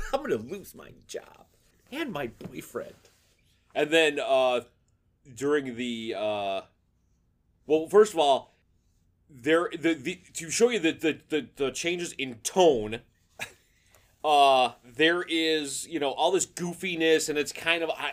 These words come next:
Speaker 2: I don't know, the action kind of spoof comedy in some places. And then, of course, I, my earlier reference to these cracker scumbag motherfuckers,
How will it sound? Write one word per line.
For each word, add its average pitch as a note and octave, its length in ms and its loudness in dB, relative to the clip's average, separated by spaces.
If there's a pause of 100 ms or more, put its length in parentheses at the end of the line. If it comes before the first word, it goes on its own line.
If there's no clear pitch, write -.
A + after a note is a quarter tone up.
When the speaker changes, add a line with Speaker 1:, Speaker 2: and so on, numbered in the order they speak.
Speaker 2:
I D#3+ 120 -6
don't E3 80 -4
know, C#3+ 160 -2
the B2 240 -12 (280)
action E3 380 -2
kind - 180 -4
of A#2 120 -8
spoof F3 400 -10
comedy F3 500 -8
in F3 60 -6
some E3 180 -6
places. D#3+ 320 -6 (240)
And F#3+ 140 2
then, D4+ 80 4
of C4+ 100 -4
course, G#3+ 300 6 (120)
I, - 140 0 (320)
my E3+ 160 2
earlier F#3 260 0
reference E3 260 -4
to F3+ 100 -8
these D#3+ 180 -8
cracker F#3 600 2
scumbag E3+ 680 2
motherfuckers, D#3 680 0